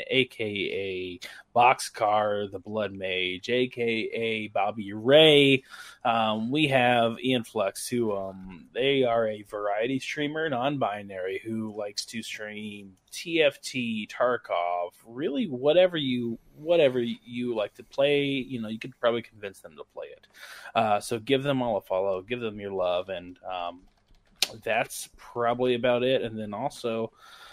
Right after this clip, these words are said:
uh, Muffin Muggers in the chat tonight. We definitely appreciate you, uh, you hanging around there. Definitely making this fun.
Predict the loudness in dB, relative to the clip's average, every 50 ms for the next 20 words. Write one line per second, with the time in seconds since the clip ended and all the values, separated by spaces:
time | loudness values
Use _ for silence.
0 | -20 -14 -6 -2 2 4 4 4 4 4 2 0 0 0 2 4 4 4 4 2
1 | -2 -2 0 -2 -2 -2 -4 -4 -4 -6 -6 -6 -8 -12 -12 -14 -12 -10 -10 -8
2 | -8 -10 -8 -8 -4 -2 -2 -2 -2 -4 -10 -10 -8 -6 -6 -6 -8 -8 -10 -12
3 | -14 -14 -8 -4 -4 -4 -4 -6 -8 -10 -12 -12 _ -10 -10 -10 -6 -6 -6 -6
4 | -4 -4 -2 2 2 2 2 2 2 0 0 0 0 0 2 2 2 2 2 2
5 | 2 2 2 4 2 2 0 -2 -4 -4 -4 -2 -2 -4 -4 -6 -8 -8 -8 -10
6 | -8 -8 -10 -10 -12 -14 -14 -14 -14 -14 -12 -10 -10 -10 -10 -10 -16